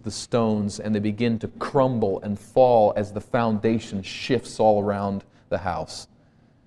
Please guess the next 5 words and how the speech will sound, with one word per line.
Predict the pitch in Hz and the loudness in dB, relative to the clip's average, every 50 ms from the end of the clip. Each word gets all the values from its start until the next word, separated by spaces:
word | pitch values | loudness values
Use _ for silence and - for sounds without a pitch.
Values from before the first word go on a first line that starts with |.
| _ _ _ - | _ _ _ -8
And | - 107 104 | -4 -2 -2
the | 101 | 0
result | 101 104 101 101 113 120 117 120 120 117 - - - - - - | 0 -2 -2 2 4 6 8 8 8 6 4 -6 -18 -16 -6 0
is | - 113 110 110 110 104 - - - - _ _ - | 2 4 4 4 2 0 -4 -12 -14 -20 _ _ 0
disastrous. | 123 113 104 95 90 110 110 104 98 - - - - - 107 92 87 - - - | 2 2 2 2 4 4 6 6 4 2 -2 -6 -8 -6 -6 -6 -6 -6 -10 -12